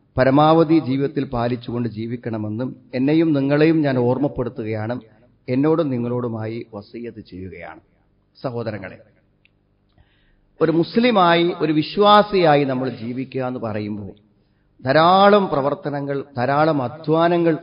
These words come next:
നമ്മൾ അതിനു വേണ്ടി ചെയ്യുന്നുണ്ട്. നമുക്കറിയാം, ഹജ്ജിന് വേണ്ടി പോയി തിരിച്ചു വന്ന ആളുകൾ, അവിടെ ഹജ്ജിന്റെ അനുഭവങ്ങൾ പറയുന്ന സന്ദർഭങ്ങളിൽ അവര് ഒരു പത്ത് നാൽപത് ദിവസം കൊണ്ട് എന്തുമാത്രം വലിയ ത്യാഗമാണ് അവർ ആ യാത്രക്കും ഹജ്ജിനും വേണ്ടി ചെയ്യുന്നത്.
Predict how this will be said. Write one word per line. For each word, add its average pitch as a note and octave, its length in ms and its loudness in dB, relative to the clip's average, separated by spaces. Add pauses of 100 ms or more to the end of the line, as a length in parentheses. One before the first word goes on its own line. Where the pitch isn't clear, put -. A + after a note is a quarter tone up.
(120)
നമ്മൾ A#2+ 200 -4
അതിനു A#2 240 -6
വേണ്ടി G#2+ 240 -8
ചെയ്യുന്നുണ്ട്. G2 640 -14 (480)
നമുക്കറിയാം, C#3 680 0 (600)
ഹജ്ജിന് D3 280 2
വേണ്ടി D3 340 2
പോയി C#3 380 -4
തിരിച്ചു B2+ 240 -8
വന്ന B2+ 200 -6
ആളുകൾ, A#2 440 -2 (540)
അവിടെ D3 160 4
ഹജ്ജിന്റെ D#3 500 4
അനുഭവങ്ങൾ F#3+ 640 4
പറയുന്ന E3+ 400 2
സന്ദർഭങ്ങളിൽ D3+ 640 -4
അവര് C3 360 -6 (760)
ഒരു C#3 140 2
പത്ത് C3+ 340 0
നാൽപത് C3 360 -4
ദിവസം A#2 360 -8
കൊണ്ട് A#2 180 -6
എന്തുമാത്രം E3+ 680 0
വലിയ D3+ 220 0
ത്യാഗമാണ് A#2+ 840 -2 (540)
അവർ B2 200 0
ആ A#2+ 80 0
യാത്രക്കും A#2+ 680 -4 (100)
ഹജ്ജിനും B2 360 -4
വേണ്ടി A2 220 -6
ചെയ്യുന്നത്. F#2+ 520 -12